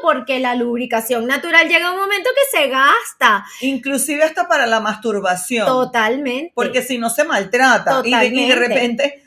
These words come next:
Speaker 2: no te, no te des cuenta del dolor en el momento kinky, en el encuentro, pero
Speaker 1: Pero
Speaker 2: después
Speaker 1: después
Speaker 2: la consecuencia.
Speaker 1: <laughs> Aquella la tiene encendida.
Speaker 2: Ajá. Entonces, para evitar el dolor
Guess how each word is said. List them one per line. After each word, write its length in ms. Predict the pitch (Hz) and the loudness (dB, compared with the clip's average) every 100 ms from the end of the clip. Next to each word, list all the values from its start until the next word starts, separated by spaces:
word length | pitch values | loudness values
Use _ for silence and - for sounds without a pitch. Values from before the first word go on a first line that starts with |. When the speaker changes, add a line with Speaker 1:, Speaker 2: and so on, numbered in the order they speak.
| _ | _
Speaker 2:
no 300 | - 269 269 | -10 -4 0
te, 160 | 302 302 | 4 2
no 200 | 277 262 | 2 -2
te 100 | 269 | 4
des 180 | 294 392 | 4 2
cuenta 400 | - 294 269 311 | 0 0 2 2
del 180 | 302 269 | 2 0
dolor 360 | 240 233 240 | 0 2 0
en 100 | 262 | 0
el 120 | 302 269 | -2 -2
momento 580 | 240 233 233 277 277 | -2 -2 -2 0 -2
kinky, 540 | - 320 285 262 - 294 | -2 -6 -4 -6 -6 -4
en 120 | 277 | 0
el 100 | 285 | 0
encuentro, 680 | 302 311 330 285 262 254 294 | -2 0 2 2 2 0 0
pero 200 | 262 226 | 2 4
Speaker 1:
Pero 80 | 226 | 4
Speaker 2:
después 440 | 226 226 - - | 4 2 4 6
Speaker 1:
después 220 | 320 - 285 | 8 8 8
Speaker 2:
la 380 | 294 311 302 | 8 8 8
consecuencia. 840 | 302 285 285 294 262 240 262 247 - | 8 6 6 6 4 0 -2 -4 0
Speaker 1:
<laughs> 20 | |
Aquella 380 | 294 302 285 339 359 | 0 2 2 4 4
la 60 | |
tiene 280 | 320 320 359 | 6 6 6
encendida. 1000 | 392 440 381 359 330 359 349 320 277 254 - 294 262 | 0 0 0 0 -2 0 2 4 4 4 -2 -6 -2
Speaker 2:
Ajá. 640 | - 254 262 330 403 - - 392 554 523 508 466 | 2 4 4 4 2 0 -4 -6 -4 -6 -8 -4
Entonces, 580 | 277 277 262 262 285 320 330 | -2 -2 0 -2 0 -2 -2
para 220 | 226 254 262 | 2 4 4
evitar 320 | 262 254 262 | 2 0 2
el 120 | 320 | 4
dolor 540 | 320 285 277 254 302 | 4 6 6 4 -4